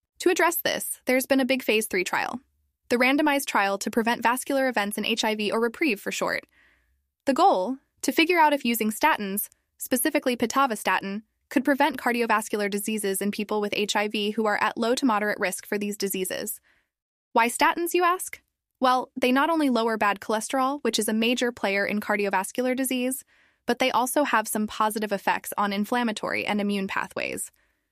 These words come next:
So, in this trial, seven thousand seven hundred sixty-nine participants with H I V were randomly assigned to receive either daily pitavastatin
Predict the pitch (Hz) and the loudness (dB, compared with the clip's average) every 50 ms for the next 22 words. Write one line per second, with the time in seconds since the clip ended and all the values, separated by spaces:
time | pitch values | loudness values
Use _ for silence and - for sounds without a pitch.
0 | _ _ - - - 277 269 285 277 - 311 330 330 359 349 - - - - - | _ _ -8 -2 0 2 2 2 2 2 2 2 2 0 -2 -2 -2 -2 -2 -2
1 | - - - 214 226 - _ _ _ _ _ - - - - 247 247 277 277 277 | -2 -4 -4 -6 -6 -8 _ _ _ _ _ -10 -4 0 0 0 2 2 0 2
2 | 262 220 208 202 - 208 208 202 - - 214 226 233 240 - 226 214 208 202 196 | 2 2 0 0 -2 -2 -4 -2 -2 -2 -2 0 -2 -2 0 0 0 -2 -2 -4
3 | - - 220 - - - 254 240 220 208 208 202 - 202 - 214 196 - 190 - | -4 -6 -6 -6 -2 0 0 2 2 0 -2 -4 -4 -4 -4 -4 -4 -4 -6 -8
4 | - - 202 - - 208 - - 226 220 - 233 214 208 196 196 190 180 180 185 | -8 -10 -8 -4 -4 -4 -2 -2 -4 -2 0 0 0 0 0 -2 -2 -2 -2 0
5 | 196 190 190 190 208 208 220 233 233 240 240 233 220 208 208 - - 180 175 180 | -2 -2 0 0 0 0 2 2 0 0 0 0 -2 -2 -2 0 0 0 0 0
6 | 190 208 - 214 208 202 - 202 196 202 - - 214 208 208 196 196 - 202 208 | -2 -4 -2 -2 -2 -2 -2 -4 -4 -4 -4 -4 -4 -2 -2 -2 0 0 0 0
7 | 214 220 220 - 226 - - - 311 294 220 202 - - 180 180 - - 196 208 | -2 -2 -4 -4 -6 -4 0 2 2 2 2 -2 -2 -2 -2 -2 -2 -4 -6 -6
8 | 214 | -6